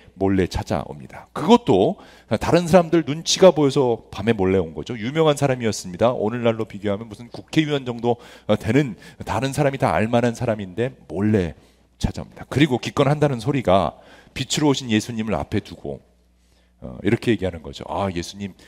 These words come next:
어, 표징 멋있던데요. 그 기적 괜찮던데요. 뭐, 물이 포도주로 변했다면서요. 아, 그런 거 보니까 하나님이 당신과 함께 있는 게 분명합니다." 여러분, 굉장히 교만한 표현이죠, 사실은. 하나님을 앞에 두고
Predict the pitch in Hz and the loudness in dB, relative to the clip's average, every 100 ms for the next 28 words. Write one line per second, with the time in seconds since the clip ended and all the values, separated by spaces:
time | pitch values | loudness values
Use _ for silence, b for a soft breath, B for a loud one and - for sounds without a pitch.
0 | b b 82 78 - 180 160 120 90 - | b b -16 -10 -2 -2 -2 -2 -2 -2
1 | - 104 82 71 107 - 123 - 113 139 | -6 -8 -8 -12 -8 -6 -6 0 2 2
2 | - _ - 117 - 135 110 85 92 101 | 0 _ -6 -2 0 0 -2 -4 -8 -2
3 | 113 110 B B 101 107 127 - 185 170 | 0 -2 B B -10 -2 0 0 -2 -4
4 | 139 117 - 95 - 90 90 - 85 117 | -4 -6 -4 -4 -4 -6 -8 -4 -4 -4
5 | - 82 90 123 117 117 104 98 - 127 | -6 -8 -4 -2 0 0 -2 -4 0 0
6 | - B B B - - 165 185 170 160 | 0 B B B -14 -2 2 4 2 -4
7 | 151 151 151 b b _ - 107 101 107 | -6 -4 -6 b b _ -14 -10 -8 -4
8 | 98 90 139 135 120 101 80 78 - - | -2 -2 -2 -10 -10 -10 -12 -14 -14 -16
9 | 76 78 76 - - - - - _ _ | -14 -12 -12 -14 -18 -18 -18 -20 _ _
10 | _ _ _ _ _ _ _ _ _ 98 | _ _ _ _ _ _ _ _ _ -10
11 | 110 78 107 131 131 87 92 98 90 76 | -10 -8 -2 0 -2 -6 -2 0 0 -2
12 | - _ - 127 101 73 - - - - | -14 _ -12 -8 -6 -8 -14 -12 -10 -8
13 | - - _ _ _ _ _ - 185 170 | -10 -18 _ _ _ _ _ 2 4 4
14 | 156 143 147 120 - 90 107 - | 2 -2 -2 -4 -4 -4 -6 -6